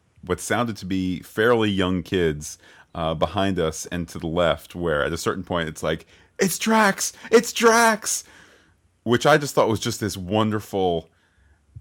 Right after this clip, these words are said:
juxtaposition that these young kids found in Drax the person that, at least at that moment, they, they liked the most. A-, a-, and I, I'm not quite sure why. Maybe it's just because he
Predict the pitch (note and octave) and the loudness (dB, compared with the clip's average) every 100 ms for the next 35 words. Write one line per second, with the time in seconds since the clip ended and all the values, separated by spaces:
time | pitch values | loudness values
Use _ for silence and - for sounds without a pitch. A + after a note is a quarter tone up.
0 | _ - - - - C#3 - C#3 B2+ A#2 | _ -20 -20 -8 0 0 0 -4 0 2
1 | B2+ B2 G2+ - - F#2+ F2 G2 G#2+ A2+ | 2 2 0 0 0 -4 0 0 2 0
2 | A2 G#2+ B2+ A2+ F#2+ E2 D#2+ - _ _ | -2 -4 -2 0 -2 -4 -10 -14 _ _
3 | - - G#2+ G2+ G#2+ G2 G2+ F#2+ D#2 F2+ | -6 -2 0 2 0 -2 -2 -4 -2 0
4 | F#2+ E2+ E2 - - - _ _ _ _ | 2 2 -2 -8 -12 -14 _ _ _ _
5 | - G2 A#2 G#2+ - G2+ F2+ G2+ F#2+ F2+ | -12 -2 2 4 2 -4 -4 -4 -4 0
6 | G2 F#2 F#2+ F#2+ E2+ F#2 E2+ D#2+ F#2 F2 | 0 2 2 2 0 -2 -4 -2 -4 0
7 | E2+ E2 - D#2 E2 C2 - - - E2+ | 0 -2 -6 -4 -4 -4 -10 -12 -6 -4
8 | - E2+ - E2+ F2+ D#2 - _ _ _ | -4 -6 -6 -4 -4 -6 -14 _ _ _
9 | _ _ _ _ _ _ _ - - - | _ _ _ _ _ _ _ -12 -8 0
10 | A2 G#2+ - - A2 - A#2+ G2+ F#2 B2+ | 2 2 0 -2 -2 0 0 0 4 4
11 | D3 G#2 F#2+ - F#2+ F2 E2 F2+ F2 - | 4 0 0 -4 -10 -10 -2 0 0 -4
12 | F#2+ | -8